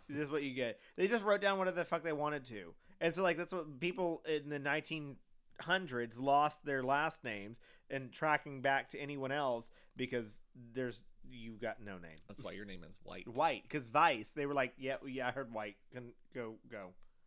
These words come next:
Speaker 2: Um, he had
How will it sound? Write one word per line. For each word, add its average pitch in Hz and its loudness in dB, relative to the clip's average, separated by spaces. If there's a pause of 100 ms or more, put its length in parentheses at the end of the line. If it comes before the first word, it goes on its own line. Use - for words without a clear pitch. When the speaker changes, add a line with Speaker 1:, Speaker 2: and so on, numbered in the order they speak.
(1300)
Speaker 2:
Um, 117 0 (1700)
he 160 2
had 127 2